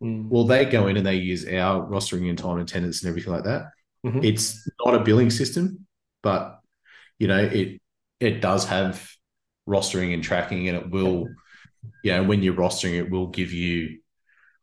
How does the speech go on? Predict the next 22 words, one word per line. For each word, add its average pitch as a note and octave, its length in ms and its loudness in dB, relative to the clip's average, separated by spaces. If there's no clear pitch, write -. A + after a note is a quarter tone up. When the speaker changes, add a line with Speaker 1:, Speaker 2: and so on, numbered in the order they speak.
Speaker 2:
all A#2 180 6
these G#2 260 6
costs A#2 360 0
and G#2 80 2
all G#2+ 100 4
these G2 180 2
warnings G2 460 -2
about, F#2 360 -2
you A2+ 100 2
know, F#2+ 220 2
these A2 240 0
potentially G2+ 460 -2
controllable F2+ 520 -4
costs - 300 -4
we're A2 60 -4
talking G2+ 340 -6
about F#2+ 140 -4
this, - 380 -10
in A#2 120 -4
this - 160 -2
seminar. A#2 480 -6
Um, F#2 640 0